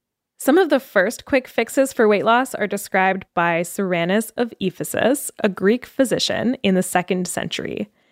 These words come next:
He prescribed elixirs of laxatives and diuretics, as well as heat, massage, and exercise, and low-calorie diets to help people lose weight.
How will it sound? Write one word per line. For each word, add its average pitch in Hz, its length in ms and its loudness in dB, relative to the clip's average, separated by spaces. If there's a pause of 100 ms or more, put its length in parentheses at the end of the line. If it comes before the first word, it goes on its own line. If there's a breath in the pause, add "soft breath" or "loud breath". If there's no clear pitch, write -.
(320)
He 254 160 2
prescribed 214 640 0
elixirs 196 540 -2
of 175 120 -6
laxatives 233 800 0
and 196 140 -2
diuretics, 190 800 0
as 185 180 -6
well 185 160 0
as 175 140 -2
heat, 269 400 -2
massage, 196 680 2
and 226 180 -4
exercise, 170 800 -4 (460)
and 226 180 4
low-calorie 269 560 2
diets 175 380 -2
to 190 100 -6
help 175 220 -4
people 170 280 -6
lose 165 240 -6
weight. - 400 -10